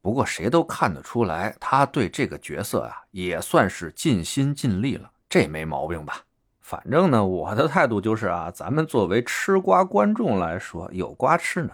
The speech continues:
咱就吃一口；没瓜吃啊，踏踏实实有部好剧看，哎，咱也挺痛快，不是？得嘞，想聊新鲜事儿，您就奔这儿来；想听带劲儿的故事，去咱左聊右侃那专辑。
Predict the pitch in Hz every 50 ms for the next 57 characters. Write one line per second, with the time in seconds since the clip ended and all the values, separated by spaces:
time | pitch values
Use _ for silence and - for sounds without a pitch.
0 | - - 82 113 147 - - - - - - - 220 185 98 - - - - -
1 | _ _ _ _ _ - _ _ - - 151 151 - - 143 139 135 - - -
2 | 139 92 - - - - - - - 208 214 190 151 120 - - - - 175 170
3 | - - 208 208 175 117 95 87 - - 190 156 - - - - 85 73 76 87
4 | - - 226 151 104 - - - - - _ _ - 98 - - _ - - -
5 | 196 220 226 220 - - - - - - - 233 214 120 90 85 78 73 - 78
6 | - - 76 - _ _ _ _ _ _ _ _ _ _ - 92 101 135 139 113
7 | - - - - - - - 80 76 78 82 98 113 - - 131 123 123 120 117
8 | 120 80 - - - 80 82 87 95 90 - 113 101 90 87 90 78 69 69 82
9 | 107 113 - - - - 62 - - - 85 92 - 92 87 - - 92 80 90
10 | - 113 95 78 76 - - - - - - 80 76 80 80 82 - - 76 78
11 | 78 78 95 104 92 82 - - - 71 78 82 82 90 87 87 85 76 76 82
12 | -